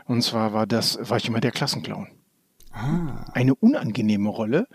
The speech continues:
Speaker 1: später. Äh, so im Nachhinein habe ich gedacht, „Mensch, eigentlich passt das ja nicht zum Erwachsenwerden.“ Aber damals war das, äh, etwas, was, na ja,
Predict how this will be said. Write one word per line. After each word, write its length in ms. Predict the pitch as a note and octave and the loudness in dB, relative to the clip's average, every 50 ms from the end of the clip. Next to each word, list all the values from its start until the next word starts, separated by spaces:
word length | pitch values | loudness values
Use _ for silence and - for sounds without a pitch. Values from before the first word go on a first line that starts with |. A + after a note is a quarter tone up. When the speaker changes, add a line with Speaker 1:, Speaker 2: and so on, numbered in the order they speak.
| - - - | -20 -14 -6
Speaker 1:
später. 680 | - - - - - A#2+ A2 A2+ - - F#3+ A#3+ C4 - _ _ _ _ _ _ - - - - - - _ - | -4 -4 -2 0 0 0 0 0 -2 -2 -4 -4 -4 -10 _ _ _ _ _ _ -20 -20 -20 -20 -20 -18 _ -4
Äh, 160 | C3+ A#2 A2+ | -2 -2 0
so 120 | G#2+ A#2 | 0 0
im 140 | A2+ G2+ A2+ | 0 2 4
Nachhinein 340 | G#2+ G#2 G#2+ A2 - F3 D#3 C#3+ | 2 2 2 0 -2 -2 0 -2
habe 80 | B2 B2+ | -2 -2
ich 40 | |
gedacht, 160 | A#2+ A2+ G#2+ G2+ | -4 -6 -6 -4
„Mensch, 160 | G#2+ G2+ - | -4 -4 -4
eigentlich 320 | F#2+ A2 A#2 A#2+ A2+ - | -4 -4 -6 -6 -6 -2
passt 180 | - B2+ - - | -2 0 2 2
das 140 | B2+ - - | 0 0 0
ja 60 | A#2 | 0
nicht 140 | A2+ A#2 - | 0 0 -2
zum 120 | - A#2+ | -2 -4
Erwachsenwerden.“ 640 | A2+ G#2 - B2 - - - A2+ F#2+ G2 G2+ A2+ A2+ - | -4 -4 -4 -6 -6 -4 -4 -2 0 0 0 0 -2 -2
Aber 200 | A#2 A2+ A2+ G2+ | -2 -4 -2 0
damals 560 | - A2 A2 A#2 A#2+ D#3 F#3+ A3+ - - - - - - - - - - | 0 2 2 2 4 2 2 2 0 -6 -12 -14 -18 -18 -18 -18 -12 -4
war 200 | - G#2+ G#2 A2 | 2 4 4 6
das, 280 | C3 D#3 F3 E3+ - - | 6 6 6 4 2 -2
äh, 400 | - E3+ E3+ D#3+ D#3+ E3 D#3+ D#3 - | -2 0 2 4 4 4 2 2 0
etwas, 440 | - D#3+ D3+ - D#3 D3+ D3 - - | 0 0 0 2 0 0 0 0 0
was, 340 | D3 C3+ C#3+ - - - - _ _ - - - - _ | 0 0 0 0 -2 -4 -6 _ _ -20 -20 -20 -20 _
na 260 | - F#2+ G2+ G2+ G#2+ A2 | -4 -2 0 2 4 4
ja, 260 | B2 C#3+ E3+ D3+ | 4 4 4 4